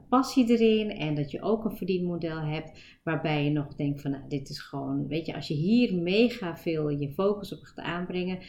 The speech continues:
dan wordt het gewoon booming. En ja, die drive en die, ehm, ja, die drive en die energie wil ik gewoon gaan omzetten in dat kleine groepje voor ondernemers dit jaar.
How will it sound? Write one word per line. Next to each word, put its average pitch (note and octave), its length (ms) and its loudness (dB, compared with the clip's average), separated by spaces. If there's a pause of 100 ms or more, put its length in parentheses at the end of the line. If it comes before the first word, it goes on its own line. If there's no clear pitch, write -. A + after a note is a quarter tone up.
(240)
dan D#3+ 120 -2
wordt C#3 160 -2
het C3 100 -10
gewoon D#3+ 220 -2
booming. E3+ 720 4 (120)
En D#3 440 0
ja, C#3+ 420 -2
die A#3 220 6
drive E3 420 0
en D3+ 140 0
die, G3 420 -2
ehm, D3 640 -2 (600)
ja, C#3+ 260 -4
die E3+ 160 0
drive D#3 440 -2
en D3 180 0
die D#3 280 -4
energie D#3+ 580 2
wil G3+ 120 4
ik - 140 -2
gewoon D#3 220 -4
gaan D3+ 240 -6
omzetten F3+ 480 -2
in D#3 160 -6
dat D3+ 180 -6
kleine D#3 320 -4
groepje D#3 340 -8
voor - 140 -12
ondernemers G3+ 720 0
dit A3 220 -4
jaar. G#3+ 440 -4